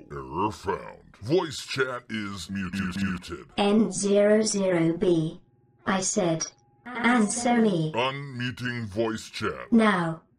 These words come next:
Speaker 1: Ma-, ma-, Master, can you hear me now?
Speaker 2: It took you long enough. What's the problem this time, N zero zero B?
Speaker 1: Apologies, Master. I was muted.
Speaker 2: Silence, you fool. That was rhetorical.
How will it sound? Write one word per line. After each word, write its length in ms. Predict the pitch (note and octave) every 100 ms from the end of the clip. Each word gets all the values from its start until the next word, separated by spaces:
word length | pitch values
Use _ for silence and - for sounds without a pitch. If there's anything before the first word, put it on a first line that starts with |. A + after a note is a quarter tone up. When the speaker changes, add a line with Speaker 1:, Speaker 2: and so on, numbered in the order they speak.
| -
Speaker 1:
Ma-, 160 | F#3 F#3+
ma-, 280 | F#3+ F#3+
Master, 720 | F#3+ G3 E3 - - G#2 B1 - _ _
can 240 | - E3 D3
you 200 | B2+ A2
hear 240 | A2 C#3 A2+
me 200 | G#2+ G2
now? 320 | G#2+ F#2+ - - - - -
Speaker 2:
It 220 | - F#3+
took 240 | B3 A3+
you 140 | G3+ G3
long 260 | F#3 F#3
enough. 500 | E3+ D#3+ D#3 - - _ _ _ _ -
What's 340 | G#3 G#3+ -
the 160 | - B3+
problem 540 | A3+ G3 F3+ D3+ E3
this 220 | E3 -
time, 520 | - F3+ D#3+ D3 D#3 -
N 340 | G3+ G#3 G#3+ F#3
zero 480 | G3+ G3+ G3+ G#3+
zero 560 | A3 G#3 F#3+ F3+ E3 E3
B? 420 | F#3 F3 D#3+ - - -
Speaker 1:
Apologies, 1120 | G2 - B2 A#2+ B2 B2 A#2+ A2 G2 G2+ D#2+ F#2
Master. 480 | G2 D2+ - F2+ A1 -
I 120 | D#2+
was 260 | D#2 F2+ E2+
muted. 540 | A2 A2 E2+ D#2+ - -
Speaker 2:
Silence, 840 | A#3 A3+ A3 F3+ D#3 D3+ - -
you 380 | A#3 A3 E3 D#3
fool. 480 | G3+ F3 D3+ D#3+ - -
That 460 | G3+ B3 C4 G#3 -
was 320 | B2+ C#3+ -
rhetorical. 720 | G#3+ G#3+ F#3+ D#3+ - D3+ D3+